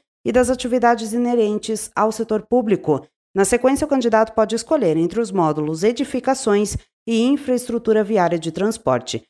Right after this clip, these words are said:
Ao final do curso, eles devem desenvolver um trabalho de conclusão de curso em formato de artigo técnico,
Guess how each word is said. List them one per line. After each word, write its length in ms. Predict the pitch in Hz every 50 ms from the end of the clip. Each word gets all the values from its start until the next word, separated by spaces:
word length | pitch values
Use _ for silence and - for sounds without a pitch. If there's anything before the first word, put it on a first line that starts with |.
| _ _ -
Ao 140 | 151 196
final 280 | 196 - 269 254 254 262
do 100 | 240 262
curso, 440 | 254 - 262 269 277 277 269 - 285
eles 220 | 254 247 262 233
devem 320 | 214 233 226 226 220 233 226
desenvolver 520 | 226 214 202 226 220 214 190 180 202 214
um 60 | 220
trabalho 400 | 208 - 202 185 185 190 196 208
de 100 | 180 202
conclusão 500 | - 202 196 196 196 208 196 175 190 190
de 100 | 185 185
curso 340 | 185 - 226 226 220 - 220
em 60 | 208
formato 480 | 196 - 190 180 190 196 208 214 214 220
de 100 | 185 202
artigo 380 | 185 180 - - 240 214 240
técnico, 680 | 240 - 240 226 226 220 220 185 156 - - 151 147